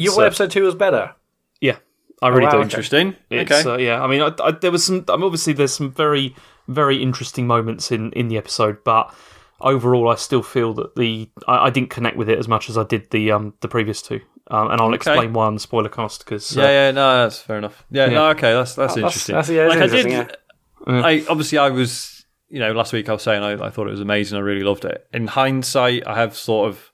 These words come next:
Speaker 3: thinking it over, there are missed opportunities in the writing, but again, we'll, yeah, we'll get into that on the
Speaker 2: Are,
Speaker 3: spoiler cast.
Speaker 2: are, are you walking this back, Sean? Is that, is this
Speaker 3: I'm
Speaker 2: a
Speaker 3: not,
Speaker 2: walk,
Speaker 3: no, I'm
Speaker 2: is
Speaker 3: not
Speaker 2: this an
Speaker 3: walking it
Speaker 2: official
Speaker 3: back.
Speaker 2: walk
Speaker 3: I
Speaker 2: back?
Speaker 3: just,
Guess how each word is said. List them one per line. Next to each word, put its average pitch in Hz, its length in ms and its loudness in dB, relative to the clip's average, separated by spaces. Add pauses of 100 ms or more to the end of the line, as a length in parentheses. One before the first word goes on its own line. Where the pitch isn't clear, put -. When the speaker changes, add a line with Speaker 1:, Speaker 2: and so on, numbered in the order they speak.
(760)
Speaker 3:
thinking 151 300 -2
it 131 60 4
over, 120 260 2
there 110 140 2
are 120 140 2
missed 113 360 -2
opportunities 113 640 -2
in 120 140 -4
the 107 80 -4
writing, 104 420 -2
but 98 200 -4
again, 95 280 -8
we'll, 92 220 -12
yeah, 87 160 -14 (140)
we'll 98 100 -8
get 98 140 0
into 95 180 -8
that 98 60 -4
on - 60 -8
the 139 60 0
Speaker 2:
Are, 147 80 4
Speaker 3:
spoiler 104 300 -4
cast. 113 180 -2
Speaker 2:
are, 165 180 0 (160)
are 139 120 4
you 143 100 2
walking 139 320 0
this 127 140 0
back, - 320 -2 (120)
Sean? 107 360 -8
Is 110 140 -8
that, 117 180 -4
is 123 320 -6
this 131 100 2
Speaker 3:
I'm 151 60 4
Speaker 2:
a - 20 4
Speaker 3:
not, 226 140 4
Speaker 2:
walk, - 0 -
Speaker 3:
no, 226 140 4
I'm 196 60 -2
Speaker 2:
is 226 60 -2
Speaker 3:
not 240 60 4
Speaker 2:
this - 80 2
an 220 40 4
Speaker 3:
walking 208 40 4
it 160 160 2
Speaker 2:
official 147 140 4
Speaker 3:
back. 147 80 4
Speaker 2:
walk 143 80 4
Speaker 3:
I 135 80 4
Speaker 2:
back? - 20 -2
Speaker 3:
just, - 400 -2